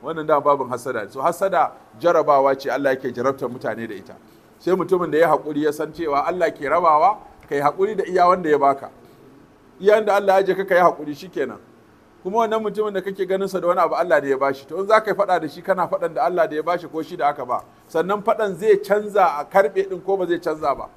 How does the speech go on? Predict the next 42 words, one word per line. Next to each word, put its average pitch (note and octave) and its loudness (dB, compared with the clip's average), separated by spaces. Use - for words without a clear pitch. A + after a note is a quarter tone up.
Kaga G3+ -2
sai A3 0
ka G#3 -2
ta G#3 4
jin G3 -2
ciwo, G3 0
kana F#3+ 0
ta F#3+ -2
jin G3 2
raɗaɗi, E3+ -4
kana F#3 -2
ta D#3+ -12
jin F3+ -2
zafi, E3 0
shi D#3+ -12
kuma E3+ -2
Allah F3 4
ya E3 4
riga D3 2
ya D3 2
hukuncinsa D3 -8
ba B2 -2
fasawa B2 -2
zai A2+ -12
ba. F2+ -16
Hassada G3 2
shine F3+ -8
ka D#3+ -8
dinga F#3 -4
gurin E3 -4
wata D#3 -6
ni'ima E3+ -6
da C3+ -4
Allah D#3+ -6
ya D3+ -2
wa C#3+ -4
ɗan D3 -6
uwanka, D#3 -8
ina C#3 -4
ma D3+ -6
ta D3+ -12
lalace. B2 -8